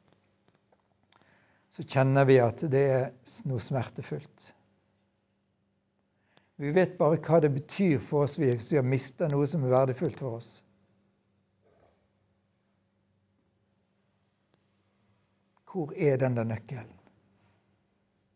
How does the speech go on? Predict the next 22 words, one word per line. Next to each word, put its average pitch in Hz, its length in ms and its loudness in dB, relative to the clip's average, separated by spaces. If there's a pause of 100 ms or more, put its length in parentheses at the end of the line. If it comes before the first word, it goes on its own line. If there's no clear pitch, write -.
(1200)
Vi 127 160 -2
er 131 240 0
liksom, - 300 -10 (1400)
eller 131 280 2 (380)
enda 127 240 -2
mer, 120 320 0 (1200)
hvis 131 240 -6
en 135 160 2
av 120 80 2
våre 123 160 4
kjære 127 540 4
er 113 100 -4
borte 120 380 -8
vekk, - 440 -10 (1000)
det 139 100 -16
blir 123 260 0
leteaksjon, 127 640 0
vi 135 140 2
er 135 60 2
jo 123 80 2
helt 135 200 -4
desperat. 151 840 -12